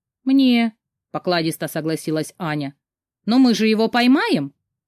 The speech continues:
"Несносная женщина", проворчал Люк, отвернувшись к окну.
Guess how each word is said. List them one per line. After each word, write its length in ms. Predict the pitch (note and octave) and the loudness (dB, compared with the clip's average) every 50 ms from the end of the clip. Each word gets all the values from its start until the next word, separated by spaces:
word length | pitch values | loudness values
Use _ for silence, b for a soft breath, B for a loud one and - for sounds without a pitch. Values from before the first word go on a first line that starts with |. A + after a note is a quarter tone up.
| _ _ _ _ _ B2+ | _ _ _ _ _ _
"Несносная 920 | A#2+ A#2+ C3 C3+ C3 - - D3 C#3+ C3+ B2+ - - - B2+ B2+ C3 B2+ | -8 -6 -6 -6 -6 -8 -8 -8 -6 -6 -8 -10 -12 -10 -10 -8 -8 -10
женщина", 680 | A#2 B2 A#2+ A2+ A2+ A#2+ - - - A2 G#2 A#2+ C#3 _ _ _ _ _ _ _ _ | -10 -12 -12 -12 -12 -14 -14 -16 -14 -16 -16 -16 -20 _ _ _ _ _ _ _ _
проворчал 600 | - - E3 D3 D#3+ D#3+ - - - D#3+ D3+ D3 | -8 -8 -6 -4 -4 -6 -6 -6 -6 -6 -4 -4
Люк, 340 | D3 E3 G#3+ C4 B3+ - - _ | -2 0 0 0 0 -2 -6 _
отвернувшись 680 | E3 - D3 D#3 D3+ D#3+ G3 A3+ A3 - - F#3 - | -12 -8 -6 -4 -2 0 0 0 0 0 -4 -6 -6
к 80 | - - | -6 -8
окну. 420 | E3 - - D3 C3+ B2 A#2+ A#2 | -8 -6 -6 -8 -6 -8 -8 -12